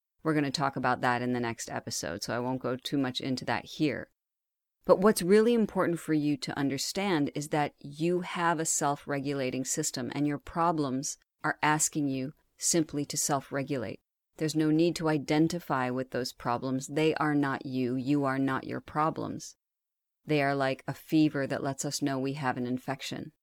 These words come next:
You treat the infection, and the fever will go down. So the more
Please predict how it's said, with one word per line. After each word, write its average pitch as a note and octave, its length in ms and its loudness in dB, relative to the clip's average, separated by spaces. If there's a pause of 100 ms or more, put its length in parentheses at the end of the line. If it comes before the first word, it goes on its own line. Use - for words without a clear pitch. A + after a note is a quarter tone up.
(240)
You C#3+ 200 -2
treat - 540 -4 (240)
the C#3+ 160 -2
infection, B2+ 720 -4 (160)
and C#3+ 160 0
the C3 60 -4
fever C3 360 -2
will A#2 160 -6
go G2+ 180 -6
down. G2 360 -4 (300)
So - 160 -6
the C#3+ 100 0
more D#3 560 4